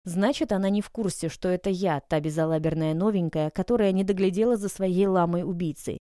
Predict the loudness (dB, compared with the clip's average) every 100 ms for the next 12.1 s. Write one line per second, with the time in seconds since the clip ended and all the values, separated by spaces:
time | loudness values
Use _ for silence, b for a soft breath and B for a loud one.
0 | -8 -4 -4 -2 -4 -2 -4 -2 -4 -2
1 | -4 -4 -4 -4 -4 -4 -8 -14 _ _
2 | _ _ _ -2 2 2 2 2 2 4
3 | 2 2 0 0 0 -2 -2 -2 0 -2
4 | -2 -2 0 -2 -4 -10 -14 _ 2 2
5 | 2 -2 -2 -4 -2 0 0 0 -2 -6
6 | -4 -4 -4 -8 -10 -12 -16 _ _ _
7 | _ -4 0 0 -2 0 0 2 0 0
8 | -4 0 0 2 0 -2 -2 -2 -4 _
9 | _ _ -6 0 0 2 2 2 0 0
10 | -4 -2 -4 -4 -8 -12 _ 0 2 2
11 | -4 -4 -4 -4 -4 -4 -2 -2 -4 -8
12 | -16